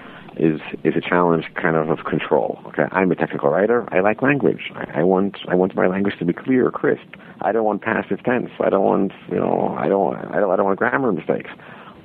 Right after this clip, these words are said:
Once I open up the content to editing by multiple staff, I'm going to have inconsistencies. I'm gonna have grammar mistakes. Okay, and even if I,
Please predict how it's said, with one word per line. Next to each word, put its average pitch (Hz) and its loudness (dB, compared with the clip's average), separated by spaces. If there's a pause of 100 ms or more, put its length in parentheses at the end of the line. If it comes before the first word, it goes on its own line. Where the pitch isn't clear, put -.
(100)
Once 87 2
I 139 4
open 101 2
up - 2 (640)
the - 0
content 98 0
to - 2
editing 87 2
by 76 2
multiple 85 -2
staff, 90 0 (640)
I'm 78 0
going 98 2 (100)
to 95 2
have 104 2 (500)
inconsistencies. 73 0
I'm 73 0
gonna 82 2
have 87 -2
grammar 78 0
mistakes. 67 -4 (480)
Okay, 78 0
and 78 0
even 135 2
if 117 -2
I, 117 0